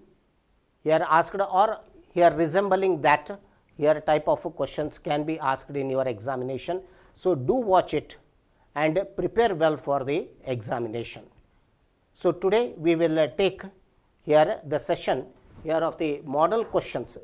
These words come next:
Just these questions might have been repeated in your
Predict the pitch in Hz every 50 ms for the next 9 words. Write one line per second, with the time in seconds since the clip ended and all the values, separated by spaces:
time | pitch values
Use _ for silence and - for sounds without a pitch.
0 | - - 208 165 208 - - - - - 139 135 165 202 214 208 - - 196 -
1 | - - 208 233 - - - - _ _ _ _ _ _ _ - 127 139 151 185
2 | 196 190 196 202 208 185 214 208 185 - 180 175 - 190 180 185 185 185 175 175
3 | 175 175 175 175 170 165